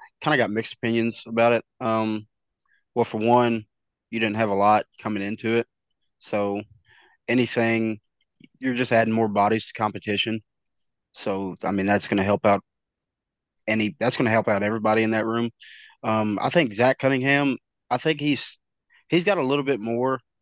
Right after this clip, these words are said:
I guess, in the tank, you could say, than, uh, Miles Jack to me. Um, Miles, he played, I think he played all, all sixteen games last year, uh,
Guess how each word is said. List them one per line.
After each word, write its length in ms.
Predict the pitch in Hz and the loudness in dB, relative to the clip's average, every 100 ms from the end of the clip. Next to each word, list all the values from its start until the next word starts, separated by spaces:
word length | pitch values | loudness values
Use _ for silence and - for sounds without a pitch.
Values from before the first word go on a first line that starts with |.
| _ _ _ _ _ _ _ _ _ _ | _ _ _ _ _ _ _ _ _ _
I 80 | 107 | -10
guess, 500 | 110 120 117 - - _ _ _ | -2 -2 -2 -10 -20 _ _ _
in 120 | 113 | -8
the 60 | 98 | -6
tank, 380 | - 120 123 - | -2 -2 -2 -4
you 140 | 120 | -4
could 180 | 123 113 | -4 -2
say, 340 | 127 120 117 - - - _ _ - | 2 2 2 -4 -20 -20 _ _ -18
than, 400 | 107 107 107 101 | -8 -4 -2 -2
uh, 240 | 98 92 92 _ - | -2 -4 -8 _ -4
Miles 380 | 107 110 92 | 0 2 0
Jack 320 | - 101 107 104 - | -4 -2 -2 -4 -10
to 100 | 101 | -6
me. 380 | 101 113 123 120 _ _ | -4 -2 -2 -4 _ _
Um, 400 | 107 107 107 101 - _ _ _ - - _ _ _ _ _ - | -6 -4 -4 -6 -10 _ _ _ -20 -20 _ _ _ _ _ -2
Miles, 560 | 117 131 135 117 - - | 4 6 6 2 -10 -8
he 220 | 117 123 | -2 -2
played, 600 | - 123 120 120 117 104 _ _ _ _ - | 2 4 4 4 2 -4 _ _ _ _ -20
I 80 | - _ _ | -20 _ _
think 380 | - - - 156 | -20 -12 -8 -6
he 80 | 175 | -4
played 240 | 156 110 | 0 2
all, 360 | 107 107 107 107 _ _ _ - | 4 6 4 0 _ _ _ -10
all 160 | 98 | -8
sixteen 580 | 107 - 113 - 113 104 | -8 -8 -10 -4 0 2
games 300 | 101 101 110 | 4 4 4
last 320 | 107 110 - | 2 2 0
year, 240 | 117 117 110 _ _ _ _ - | 0 0 -4 _ _ _ _ -6
uh, 300 | 98 95 | -2 -2